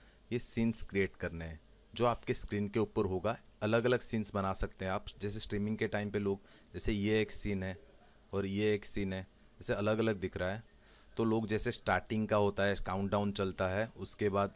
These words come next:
काउंटडाउन लोगो वगैरह चलता है, एक छोटा सा वीडियो ऑडियो के साथ चलता है,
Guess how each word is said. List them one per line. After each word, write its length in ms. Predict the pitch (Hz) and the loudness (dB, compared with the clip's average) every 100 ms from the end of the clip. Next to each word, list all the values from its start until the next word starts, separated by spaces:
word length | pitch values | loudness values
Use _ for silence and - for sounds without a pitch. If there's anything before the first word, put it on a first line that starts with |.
| - | -10
काउंटडाउन 440 | - 95 101 101 104 | -6 -2 0 0 2
लोगो 300 | 92 90 101 | 2 4 4
वगैरह 280 | 95 95 95 | 4 2 0
चलता 340 | - 90 95 | -2 -4 -2
है, 80 | 98 | -2
एक 80 | - | -4
छोटा 240 | - 82 92 | -8 -6 -4
सा 100 | 95 | -4
वीडियो 440 | 87 87 90 104 104 | -4 -4 -2 -2 -2
ऑडियो 240 | 92 95 | -2 -2
के 140 | 90 | -2
साथ 240 | 90 90 107 | -6 -4 -4
चलता 360 | - 90 85 | -4 -6 -4
है, 120 | 95 | -6